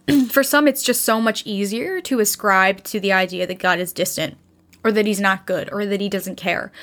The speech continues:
about our lives because we're so far from what we hoped or desired that our lives would look like by this point in time.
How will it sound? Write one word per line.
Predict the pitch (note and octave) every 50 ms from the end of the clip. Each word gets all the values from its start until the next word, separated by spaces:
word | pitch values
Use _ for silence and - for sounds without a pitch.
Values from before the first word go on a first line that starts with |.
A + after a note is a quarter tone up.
| - - -
about | G#3+ G3+ G3+ G#3+ G#3
our | G3 F#3+ F#3+
lives | F#3+ F#3 - - - - - - - - _ _ _ _ _ _ - -
because | - - - C4+ D4+ C#4 A#3 A#3
we're | A3 A3+ A3+
so | A3 - - A3+ A3 A#3 B3
far | - - - G3+ G3 G3+ G#3
from | G3+ - G#3 G3+
what | G3+ F#3+ G3+
we | G3
hoped | F#3 E3 G3 G3 G3 G#3
or | G3 F#3+
desired | G3 F#3 F3+ F3+ E3+ E3 E3+ F3+ F3+ F3+
that | F#3 F3
our | E3 F3+ F3
lives | F3+ F3 E3 F3+ F3+ -
would | - -
look | F#3+ F3 F3+ -
like | G#3+ - D3+ D3+ - - F#3
by | G#3+ G3
this | F#3 G3 G3+ - -
point | - - F3 F#3 E3
in | E3+ F3
time. | - F3 E3 A2+ - G#3 G3